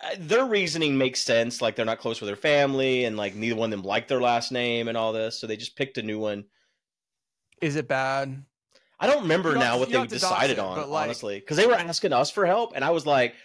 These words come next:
Speaker 1: they wanted to be something Spanish 'cause they're both Spanish, and I was like, "Go with Fuego,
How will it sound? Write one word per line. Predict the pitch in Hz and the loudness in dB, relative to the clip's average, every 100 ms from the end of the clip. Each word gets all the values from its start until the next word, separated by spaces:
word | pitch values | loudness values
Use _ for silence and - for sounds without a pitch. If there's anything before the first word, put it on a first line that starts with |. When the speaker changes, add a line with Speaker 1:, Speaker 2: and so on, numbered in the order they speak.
| - | -2
Speaker 1:
they | |
wanted | 143 175 | 2 2
to | 175 | 0
be | |
something | 165 165 156 | -2 -2 -2
Spanish | - - 117 113 113 | -6 0 2 2 -2
'cause | 127 | -6
they're | 113 | -6
both | 117 110 | -6 -6
Spanish, | - 110 107 110 - | -2 0 0 -2 -4
and | |
I | 110 | -6
was | 107 | -2
like, | 104 98 - _ | -4 -4 -10 _
"Go | 160 | -2
with | 214 | -2
Fuego, | - - 117 92 80 | 0 0 0 -2 -6